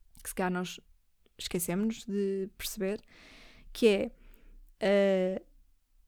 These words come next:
o exercício de, hum, curadoria quase, que nós fazemos dos nossos momentos e que às vezes nos ajuda a perceber que a vida não é assim tão má. A vida não é uma merda. A vida não é um filme de terror,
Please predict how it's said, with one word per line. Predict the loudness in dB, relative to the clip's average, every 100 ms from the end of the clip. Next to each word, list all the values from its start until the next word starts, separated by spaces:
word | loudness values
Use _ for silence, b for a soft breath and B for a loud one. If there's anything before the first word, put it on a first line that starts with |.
| _ _ 2
o | 4
exercício | 6 4 0 -2 -2 -2
de, | -2 0 2 4 4 2 0 -2 -16 _ _ _ -20 -8 -4 -2 -2
hum, | -4 -4 -6 -8 -12 _ _ _ _ _ _ _ -2
curadoria | 4 6 6 2 0 -2
quase, | -2 -4 -4 -8 -14
que | -6 0
nós | 0
fazemos | 0 -2 -2 -2 -4
dos | -6
nossos | -4 -4 -4
momentos | -4 -4 -4
e | -4
que |
às | -4
vezes | -2 0
nos | 0 0
ajuda | -2 0 -2
a |
perceber | -4 -8 -6 -4 -4
que | -2 0
a |
vida | 0 0 0
não | 0
é | -4
assim | -6 -6
tão | -4
má. | -4 -2 -4 -10 B B B B
A |
vida | -2 -2
não | 0 0 0 -2
é | -4
uma | -6 -6
merda. | -8 -10 -14 -12
A | -8
vida | -6 -2 0
não | 2 2 2
é | 0
um | -2
filme | -2 -2
de | -2 -6
terror, | -4 2 2 0